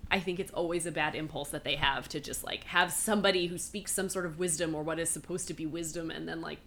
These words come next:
and what? Like, who is this person? I don't care. Like, I get it. I know that he had to go to this other world. It just was ultimately not very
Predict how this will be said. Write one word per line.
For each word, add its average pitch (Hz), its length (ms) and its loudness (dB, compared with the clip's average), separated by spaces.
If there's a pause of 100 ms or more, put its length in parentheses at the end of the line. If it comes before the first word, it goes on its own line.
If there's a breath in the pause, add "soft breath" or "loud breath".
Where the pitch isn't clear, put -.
(120)
and 202 240 -2
what? 180 280 4 (100)
Like, 151 200 -4
who 247 120 -2
is 240 200 -2
this 240 120 -6
person? - 320 -6
I 139 80 -2
don't 220 180 -6
care. 160 380 -4 (1500 soft breath)
Like, 262 140 6
I 269 80 12
get 269 180 12
it. 180 120 10
I 196 80 12
know 247 180 10
that 220 140 8
he 226 100 6
had 220 160 10
to 196 40 6
go 196 100 6
to 196 40 6
this 190 140 2
other 185 140 2
world. 185 340 4
It 214 160 4
just 214 140 0
was 208 140 0
ultimately 170 460 0
not 151 180 2
very 151 440 0